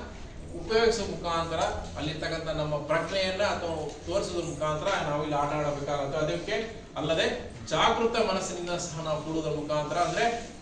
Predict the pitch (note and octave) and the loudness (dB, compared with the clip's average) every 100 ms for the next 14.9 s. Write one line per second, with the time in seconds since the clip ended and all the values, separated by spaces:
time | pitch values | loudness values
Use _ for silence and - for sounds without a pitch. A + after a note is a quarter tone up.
0 | - C#3+ D#3+ F#3+ F3+ F3 D#3 D#3 G#3+ B3 | -6 0 2 2 0 2 2 4 2 2
1 | - - - D3 G3 G#3+ D4 - - - | -6 -12 -8 2 4 6 4 4 -6 -10
2 | - - - - - - C3+ D#3 D#3 A#3+ | -12 -12 -12 -12 -10 -8 -2 4 6 4
3 | C4 - - - A3+ B3 A#3 A3+ A3+ - | 2 -6 -10 4 8 8 6 2 0 -4
4 | - G3 - G3+ G#3+ G#3 G3 E3+ E3 E3 | -6 -6 -6 2 2 2 2 4 4 4
5 | - - - - F3 G3 F#3 F3 E3 E3 | 0 -4 -8 -4 2 2 2 2 2 2
6 | F3+ E3 C#3+ D#3+ A3+ A#3 - D3 D3 D3 | 0 0 0 0 0 0 -2 -2 -2 -2
7 | - - - - D#3 D#3 D3 D3 C3+ C3+ | 0 -2 -2 -2 0 0 0 -2 0 0
8 | C3+ - - - - - D3 E3+ - - | -2 -4 -6 -8 -6 -2 0 2 0 -2
9 | A#3+ C#4 C#4+ A3+ - - G4+ F3+ E3 - | -2 0 0 -2 -4 -2 4 6 6 4
10 | D3+ D3 - - - - - D#3 F#3 F#3+ | -2 2 2 2 -4 -8 -8 -4 0 2
11 | F3 D#3 D#3+ E3 C#3 D3 C#3+ D3+ A#3 - | 2 2 0 -2 -2 -4 -2 -2 -2 -6
12 | - - - E3 G#3 A#3+ B3 G3+ F3+ - | -12 -10 -4 0 2 4 4 4 0 0
13 | F#3+ F3+ E3 - - - - - - E3 | 0 0 0 -2 0 0 -2 -8 -2 4
14 | F3 F3 E3 D3+ D3 C3+ C#3+ - - | 6 4 0 -2 -2 -4 -6 -8 -8